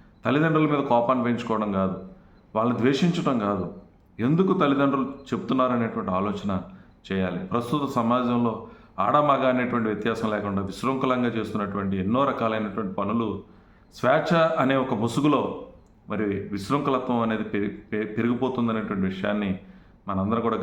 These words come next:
గమనించి యువత ప్రధానంగా స్వేచ్ఛ అంటే అది కాదు,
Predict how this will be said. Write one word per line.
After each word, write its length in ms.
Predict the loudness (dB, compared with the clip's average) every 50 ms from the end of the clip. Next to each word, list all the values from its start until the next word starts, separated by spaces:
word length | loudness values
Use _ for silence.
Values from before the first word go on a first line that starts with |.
| 0
గమనించి 420 | 0 0 0 0 0 -2 -2 0 0 0 0
యువత 240 | 2 2 0 2 2 0 -2 0
ప్రధానంగా 540 | -2 -2 0 0 2 2 2 0 -2 -4 -4 -6 -10 -16 -20 -20 -20 _ _ _ _ _ _ _ -20 -20 _ _
స్వేచ్ఛ 380 | -16 -6 0 2 2 2 2 2 0 0
అంటే 140 | 2 2 2
అది 160 | 0 0 0
కాదు, 300 | 0 0 0 0 -2 -4